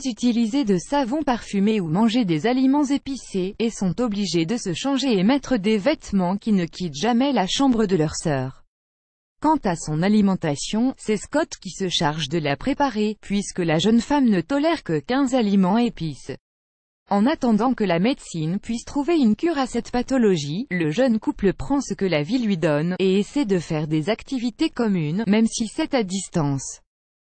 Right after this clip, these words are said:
L'essentiel, c'est qu'ils vivent toujours le grand amour, en gardant l'espoir de se retrouver et de vivre des jours meilleurs.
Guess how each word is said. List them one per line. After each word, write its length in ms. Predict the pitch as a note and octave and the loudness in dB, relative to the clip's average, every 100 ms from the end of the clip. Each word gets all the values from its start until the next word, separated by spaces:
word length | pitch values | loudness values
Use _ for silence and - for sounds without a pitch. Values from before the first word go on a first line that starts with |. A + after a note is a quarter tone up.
| _ _ - | _ _ -6
L'essentiel, 880 | G3+ C#4+ - A#3+ G#3+ - D#3 D3+ F#3 | -2 -2 0 -4 -2 -2 -2 0 -4
c'est 200 | - B3+ | -6 -8
qu'ils 240 | - A3+ G3 | -4 -4 -2
vivent 260 | A#3 G#3 | -2 -6
toujours 360 | - C4+ D4+ C#4+ | -4 -2 0 2
le 120 | F3+ | 2
grand 300 | F#3 G3+ C#4 | 0 0 0
amour, 480 | A#3+ G3+ F3 E3+ E3 - | 2 2 0 -2 -4 0
en 100 | C4+ | 2
gardant 400 | A3 G3+ E3 D#3+ | 4 2 0 0
l'espoir 580 | A3+ - - E3+ D#3+ | 0 -4 -2 0 0
de 100 | F#3 | 0
se 160 | F#3+ G#3 | 0 0
retrouver 600 | F#3+ A3+ - G#3 F3+ G3+ | 0 0 0 -2 0 0
et 40 | |
de 120 | G3+ G3+ | 2 0
vivre 400 | G3+ C#4 G#3+ F#3+ | 2 0 2 2
des 200 | E3 D#3 | 2 2
jours 280 | F3+ F#3+ | 0 2
meilleurs. 580 | G#3+ F#3+ D#3+ B2+ B2 - | 4 4 2 -2 -4 -10